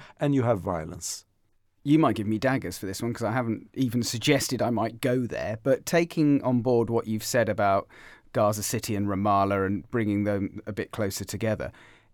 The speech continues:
Speaker 2: Is there any one person or faction that Hamas and the Palestinian Authority could accept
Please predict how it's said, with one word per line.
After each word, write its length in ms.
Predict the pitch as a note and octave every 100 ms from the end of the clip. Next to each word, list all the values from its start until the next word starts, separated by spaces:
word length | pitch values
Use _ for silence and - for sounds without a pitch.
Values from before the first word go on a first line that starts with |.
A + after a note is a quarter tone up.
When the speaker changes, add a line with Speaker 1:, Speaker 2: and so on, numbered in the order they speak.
| _ D#3+
Speaker 2:
Is 220 | F3 -
there 260 | G3 F#3+ -
any 260 | E3+ E3 D#3+
one 480 | C#3 D3 C#3+ C#3 - -
person 680 | D3+ C#3 C3+ - D#2 F#2+ -
or 180 | A2+ A2+
faction 840 | - D3+ - - - C2+ G#2 B2+ - _
that 420 | B2+ A#2 - - - _ _ -
Hamas 640 | C3 B2+ C3+ B2+ A2+ - - -
and 600 | A2+ A2+ A2+ A2 A2 - -
the 80 |
Palestinian 600 | A2+ B2 A#2 - A2+ G#2+
Authority 540 | G#2+ A2 A#2+ G#2+ G#2+ A2
could 200 | - G#2+
accept 680 | - - C3+ - - -